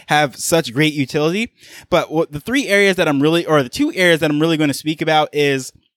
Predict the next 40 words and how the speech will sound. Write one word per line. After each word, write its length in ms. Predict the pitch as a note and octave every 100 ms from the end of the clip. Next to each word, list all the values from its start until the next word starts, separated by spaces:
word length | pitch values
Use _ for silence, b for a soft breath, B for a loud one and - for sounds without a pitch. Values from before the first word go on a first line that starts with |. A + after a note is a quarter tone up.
| _
the 80 | D3
two 200 | - -
areas 280 | C#4+ A#3 G#3+
that 80 | G3+
I'm 100 | E3
really 160 | F3 F3+
gonna 140 | E3
speak 300 | - F#3 F3
about 240 | D#3+ D#3+
are 100 | D#3
the 100 | D3
collector 600 | C3+ D3 E3 A3 B3 B3+ -
and 180 | F#3+
the 120 | F3 D#3
investor. 640 | C3 D3 D#3 - G2+ F2 _ _ _ _ -
I'm 80 | F3+
not 200 | A3+ G#3+
going 140 | A#3
to 100 | A3
mention 340 | F#3 F#3 F3+ C#3
the 80 |
gamers, 600 | A2+ D#3 F3+ F#3 F3+ F3+
and 20 | D#3+
I'm 100 | C#3+
not 180 | F#3
going 180 | F3 F3+
to 120 | F3+
mention 400 | D#3+ D#3 - D#3+
all 240 | D3 D#3 D#3+
the 80 | B2
DeFi 720 | C#3+ E3+ - E3 E3 E3 E3
or 300 | C#3 C3 B2+
N 180 | E3+ F3+
F 140 | E3
T 160 | - E3+
fi 380 | - E3 D#3+ D#3+
and 160 | D3
all 160 | D3+ D3
that 180 | D3 -
stuff. 220 | C3+